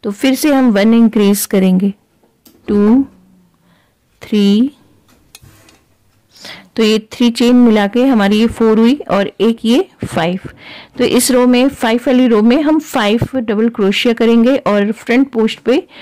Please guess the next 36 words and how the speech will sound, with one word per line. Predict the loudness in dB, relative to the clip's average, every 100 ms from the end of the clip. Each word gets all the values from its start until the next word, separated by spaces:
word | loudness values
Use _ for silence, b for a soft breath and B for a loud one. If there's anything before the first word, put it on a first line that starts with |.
| B B
front | -8 -4 -4 -2
post | -2 -2 -4
कर | -4
लेंगे। | -2 0 0 -2
तो | -4 -6
इस | -6 -2
तरह | -2 -2
से | 0 0
हमें | 0 2 2
ये | 2 2
रो | 4 2 2 B B B _ -6
<coughs> | -4 -4 -2 -2 -4 -8 _
जैसे | -8 -2 -2
five | -2 -2 -2 0
में | -2
five | -2 -4 0
बनाएंगे, | 0 0 2 0
six | 0 -6 -4 -2
में | 0
six | -2 -6 -4
बनाएंगे, | -2 0 0 -2 -4 B B B -12
तो | -6
ऐसे | -4 -2
करके | -2 0 0
row | 0 0
complete | -2 -4 -6 -10
कर | -12
लेते | -12 -12 -14
हैं। | -16 _ _ _ _ _ _ _ _ _ _ _ _ _ _ _ _ b b b b b
तो | -8
देखिए, | -4 0 0
इस | 0
तरह | 0 0
से | 0 0
हमने | 4 4 6
ये | 4 2